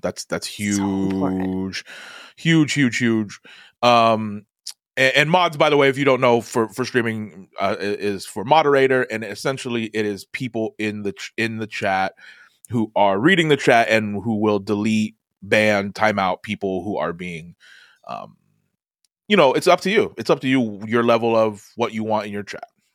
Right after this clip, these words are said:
Speaker 1: right? So, um, yeah, I can imagine the diff-, 'cause I, 'cause I think,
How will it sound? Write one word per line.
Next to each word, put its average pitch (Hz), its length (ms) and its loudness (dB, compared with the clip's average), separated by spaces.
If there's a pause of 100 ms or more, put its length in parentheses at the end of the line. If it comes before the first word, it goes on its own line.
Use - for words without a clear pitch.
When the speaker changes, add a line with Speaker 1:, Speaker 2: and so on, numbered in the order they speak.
(200)
Speaker 1:
right? 85 280 -12
So, 95 340 -8 (580)
um, 123 520 2 (1400)
yeah, 156 320 4
I 139 120 4
can 180 180 0
imagine 151 460 4
the 131 100 0
diff-, 135 260 0
'cause 147 160 0
I, 123 100 -2
'cause 143 140 -4
I 143 80 6
think, - 520 -2